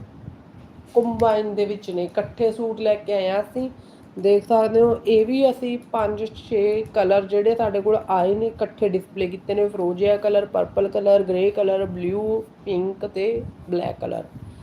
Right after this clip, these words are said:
ਤੇ ਬ-, ਅਹ, ਜ਼ਿਆਦਾ ਐਤਕੀ ਜਿਹੜੇ ਸੂਟ ਆਏ ਨੇ ਸਾਡੇ ਕੋਲ ਨਾ, ਉਹਨਾਂ ਦੇ ਵਿੱਚ ਮਤਲਬ ਵਾਈਟ ਦਾ ਡਿਜ਼ਾਈਨ ਆਇਆ, ਕਿਉਂਕਿ ਗਰਮੀ ਦੇ ਵਿੱਚ ਨਾ ਇਹਦੇ ਨਾਲ ਵਾਈਟ ਕਲਰ ਨਾਲ ਥੋੜ੍ਹਾ ਜਿਹਾ ਨਾ ਕਲਰ ਡਾਰਕ ਲੱਗਦਾ,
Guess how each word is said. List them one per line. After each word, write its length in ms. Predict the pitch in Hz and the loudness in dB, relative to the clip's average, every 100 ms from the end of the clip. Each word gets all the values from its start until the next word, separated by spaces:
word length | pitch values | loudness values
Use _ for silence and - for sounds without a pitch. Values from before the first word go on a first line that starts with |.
| - - - - | -20 -20 -8 -2
ਤੇ 120 | 214 | -2
ਬ-, 180 | 196 - | -2 -6
ਅਹ, 320 | - 214 202 180 | -4 -2 -4 -4
ਜ਼ਿਆਦਾ 360 | 220 208 202 240 | -4 -4 -4 -4
ਐਤਕੀ 400 | 233 233 - 240 | -4 -6 -10 -8
ਜਿਹੜੇ 340 | 226 233 277 | -4 -2 -2
ਸੂਟ 360 | - 240 214 208 | -4 -8 -6 -6
ਆਏ 180 | 208 | -6
ਨੇ 80 | 220 | -6
ਸਾਡੇ 320 | 226 220 208 | -6 -8 -6
ਕੋਲ 200 | 208 220 | -4 -4
ਨਾ, 120 | 247 359 - - - - - - | -6 -10 -16 -20 -20 -20 -14 -2
ਉਹਨਾਂ 380 | 226 220 262 277 | -2 0 -2 -2
ਦੇ 180 | 294 | -2
ਵਿੱਚ 440 | 262 247 - - 233 226 233 - - | -4 -6 -8 -6 -6 -6 -12 -20 -14
ਮਤਲਬ 760 | 202 214 214 220 226 226 220 233 - - - - - - - - - - - - - - - - 180 | -4 -2 0 0 0 -2 -4 -8 -12 -20 -20 -20 -20 -20 -20 -14 -14 -12 -18 -20 -20 -20 -20 -18 -2
ਵਾਈਟ 360 | 208 202 196 | 0 2 0
ਦਾ 360 | 190 196 190 185 | -2 2 4 2
ਡਿਜ਼ਾਈਨ 460 | 175 185 185 170 165 | -2 -2 -2 -2 -4
ਆਇਆ, 200 | 170 180 | -4 -6
ਕਿਉਂਕਿ 300 | 214 220 233 | -8 -6 -4
ਗਰਮੀ 380 | 202 202 202 | -2 -2 -2
ਦੇ 120 | 202 202 | -4 -6
ਵਿੱਚ 200 | 208 208 | -6 -4
ਨਾ 200 | 226 233 | -4 -2
ਇਹਦੇ 240 | 220 220 | -2 0
ਨਾਲ 240 | 247 240 233 | 0 0 -2
ਵਾਈਟ 320 | 208 190 185 | 0 -2 -2
ਕਲਰ 260 | 202 190 190 | -2 -2 -2
ਨਾਲ 240 | 196 196 | -4 -4
ਥੋੜ੍ਹਾ 380 | 196 226 262 254 | -4 -4 -4 -4
ਜਿਹਾ 220 | 240 233 | -2 -4
ਨਾ 220 | 247 285 - 240 | -4 -6 -8 -6
ਕਲਰ 260 | 208 202 | 0 0
ਡਾਰਕ 400 | 196 180 175 170 | 0 -2 -2 -4
ਲੱਗਦਾ, 380 | 180 185 180 | -4 -4 -4